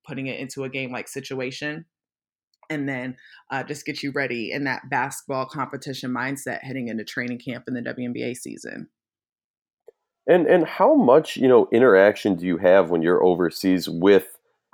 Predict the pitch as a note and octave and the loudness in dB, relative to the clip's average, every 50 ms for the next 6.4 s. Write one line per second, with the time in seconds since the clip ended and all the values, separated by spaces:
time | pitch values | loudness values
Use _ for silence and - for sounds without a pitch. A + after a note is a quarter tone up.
0 | - - - A#2+ B2+ B2 A2+ A#2 A#2 A2+ A2+ G#2 - - A2 G2+ G2+ G#2+ G#2 G2 | -6 2 4 6 8 8 8 8 6 6 4 2 2 2 4 4 6 8 6 6
1 | F2+ G2 F2 F#2+ G#2+ G#2 E2+ G#2 G2 F#2 F#2+ F#2+ F#2 F2+ - - F#2+ F2+ F2+ F2 | 8 6 6 6 6 4 4 4 4 6 6 6 6 6 4 2 2 2 4 4
2 | F#2 F2+ F2+ F2+ F2 F2 E2 F2 E2+ E2+ E2+ E2 D#2 - - _ _ _ _ _ | 2 4 6 6 6 6 6 6 6 6 4 2 0 -4 -12 _ _ _ _ _
3 | _ _ _ - - - F#2+ F#2+ F#2+ F2+ F2+ - - G#2 F2+ F2 F2+ F#2+ F#2 F2+ | _ _ _ -14 -10 -6 0 2 4 6 6 6 4 4 2 4 4 6 6 6
4 | F2+ F#2+ G2 G2+ G2+ F#2 G2+ F#2+ F#2 - - - - G2 F#2+ F#2+ F2+ D#2+ F#2 F#2+ | 6 6 6 6 6 4 4 4 0 -2 -2 2 4 6 6 6 4 2 2 2
5 | F#2 - - - G2+ F#2 F2+ E2 D#2+ - A2 A#2 C#3 B2 - - G#2 F2+ F2 F2 | 0 0 2 0 2 2 4 4 4 4 6 6 6 4 4 4 2 4 4 4
6 | F2 E2+ F2 E2+ E2+ E2 D#2 | 2 4 4 6 6 4 4